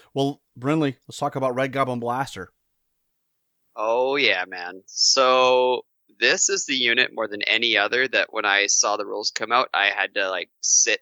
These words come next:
Speaker 2: and think about it if I was happy with it or not. Uh, <laughs> I think in the end, it, it worked out to a buff, but it just has a very different role. So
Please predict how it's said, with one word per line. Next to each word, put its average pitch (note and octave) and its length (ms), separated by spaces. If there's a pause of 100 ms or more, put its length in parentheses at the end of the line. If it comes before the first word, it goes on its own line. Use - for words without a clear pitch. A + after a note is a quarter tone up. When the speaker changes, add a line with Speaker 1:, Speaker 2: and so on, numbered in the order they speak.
Speaker 2:
and G2 220
think G#2 220
about A2 300
it A#2+ 200
if - 140
I G2+ 80
was F#2 160
happy G2+ 340
with A#2 200
it A#2+ 80
or A#2 100
not. A#2+ 240 (880)
Uh, F2+ 500
<laughs> - 1200
I C3 140
think E3+ 300
in F#3 100
the D#3 160
end, D#3 280 (440)
it, B2 280 (380)
it G#2+ 140 (100)
worked C#3 340
out E3 300 (160)
to F#3 340
a F3 80 (180)
buff, G3 340 (520)
but A2+ 420
it A#2+ 140
just C3 160
has B2 180
a A2 60
very G#2+ 260
different G2+ 380
role. F2+ 300
So G2+ 460